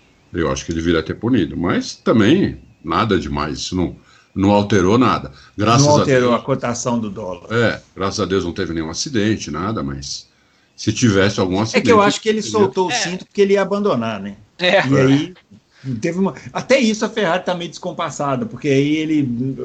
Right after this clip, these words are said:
Speaker 2: ele perguntou se era pra ligar o carro ou não, aí a equipe demorou pra responder, aí nessa hora ele deve ter batido no cinto, e aí
Speaker 3: Isso
Speaker 2: depois
Speaker 3: é.
Speaker 2: falaram, "Ah, liga o carro." Sei lá.
Speaker 3: Isso é impressionante, né, Bruno? Hoje o piloto liga o carro de Fórmula um de dentro, ele sozinho
Speaker 2: É,
Speaker 3: liga o carro.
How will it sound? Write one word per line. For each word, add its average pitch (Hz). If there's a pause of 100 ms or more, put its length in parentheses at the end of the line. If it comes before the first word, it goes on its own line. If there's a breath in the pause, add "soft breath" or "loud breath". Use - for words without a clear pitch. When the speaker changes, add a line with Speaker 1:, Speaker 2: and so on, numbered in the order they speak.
Speaker 2:
ele 143
perguntou 160
se 151
era 147
pra 143
ligar 127
o 127
carro 139
ou 113
não, 135
aí 135
a 139
equipe 139
demorou 135
pra 131
responder, 131
aí 127
nessa 165
hora 170
ele 185
deve 170
ter 175
batido 151
no 156
cinto, 190 (560 soft breath)
e 151
aí 160
Speaker 3:
Isso 160
Speaker 2:
depois 165
Speaker 3:
é. 131
Speaker 2:
falaram, 160
"Ah, 131 (400)
liga 120
o 98
carro." 101
Sei -
lá. -
Speaker 3:
Isso -
é 196
impressionante, 185
né, 170
Bruno? 139
Hoje 160
o 170
piloto 165
liga 190
o -
carro 135
de -
Fórmula 139
um 156
de 165
dentro, 151
ele 185
sozinho 208
Speaker 2:
É, 247
Speaker 3:
liga 131
o -
carro. -